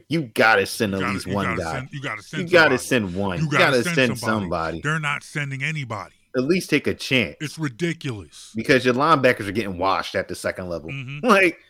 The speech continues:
Speaker 1: they're all just getting pushed around. And there's no disrespect because the only linebacker that I really see making plays is Alex Singleton.
Speaker 2: Alex
Speaker 1: Like,
Speaker 2: Sing-, and,
Speaker 1: bless
Speaker 2: and
Speaker 1: his heart. Bless his heart for,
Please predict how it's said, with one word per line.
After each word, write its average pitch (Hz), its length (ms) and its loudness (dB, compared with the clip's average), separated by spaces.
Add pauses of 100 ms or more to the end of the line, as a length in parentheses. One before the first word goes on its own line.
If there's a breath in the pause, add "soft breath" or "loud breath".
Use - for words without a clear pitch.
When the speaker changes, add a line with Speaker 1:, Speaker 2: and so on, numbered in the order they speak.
(160 soft breath)
Speaker 1:
they're 196 200 6
all 185 180 8
just 165 220 2
getting 143 180 -2
pushed 151 300 0
around. 127 340 2 (200 loud breath)
And 143 80 -4
there's 156 100 6
no 160 160 4
disrespect 135 560 2
because 127 180 4
the 143 80 2
only 180 140 4
linebacker 147 400 4
that 131 100 2
I 123 80 6
really 127 300 2
see 131 180 -4
making 117 300 -2
plays 120 240 0
is 107 80 -4
Alex 107 340 2
Singleton. 98 500 -8 (220)
Speaker 2:
Alex 190 300 -4
Speaker 1:
Like, 117 220 4
Speaker 2:
Sing-, - 80 -20 (100)
and, 151 200 -4
Speaker 1:
bless 156 280 6
Speaker 2:
and 175 60 10
Speaker 1:
his 147 100 2
heart. 123 360 6 (160)
Bless 156 400 4
his 147 220 2
heart 120 340 4 (280)
for, 127 320 2